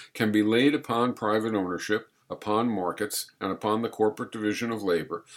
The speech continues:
to yield somewhat different starting points from which struggle against existing economies and later transition from them begins.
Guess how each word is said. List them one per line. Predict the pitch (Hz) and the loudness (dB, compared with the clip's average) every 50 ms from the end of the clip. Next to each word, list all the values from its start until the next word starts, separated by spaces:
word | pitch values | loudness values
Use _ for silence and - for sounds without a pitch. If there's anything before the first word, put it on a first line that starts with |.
| - - - - - | -20 -20 -20 -18 -8
to | - 165 | -2 0
yield | 170 170 175 180 180 - | 2 4 4 2 2 2
somewhat | - - 156 156 160 165 165 165 165 | 2 2 0 0 0 0 -2 -2 0
different | - - - - 127 127 | -2 -2 -2 0 -2 -2
starting | - - - 156 156 156 151 139 - | -2 -2 0 0 2 2 2 0 0
points | - 95 85 82 92 95 | -2 -4 -4 -4 -4 -4
from | - - 101 98 | -6 -8 -6 -2
which | 107 107 107 - | -2 -2 -2 -2
struggle | - - 123 123 123 127 127 123 | -4 0 0 0 2 0 -2 -2
against | 120 107 110 107 107 104 - - | -2 -2 0 0 0 0 -2 -4
existing | 95 87 92 101 107 - - - 127 123 | -6 -4 -4 -2 -2 -2 -4 -4 -6 -6
economies | 113 - - 104 95 90 87 87 87 87 87 85 - - - - - - - | -6 -4 -4 -2 -2 -2 -2 -2 -2 -2 -4 -4 -6 -10 -16 -20 -20 -20 -14
and | - 85 90 | -12 -10 -4
later | 90 98 104 110 110 110 | 0 2 2 2 2 0
transition | 110 - 110 104 95 87 87 104 95 - - 104 95 | -2 -4 -2 -2 -2 -2 -2 -2 -2 -2 -4 -6 -6
from | - - 95 87 85 82 80 | -4 -4 -4 -2 -2 -4 -4
them | 78 76 80 78 _ _ _ _ - | -6 -6 -8 -10 _ _ _ _ -14
begins. | 82 76 71 71 64 60 60 - - - | -12 -10 -8 -8 -8 -8 -10 -10 -12 -14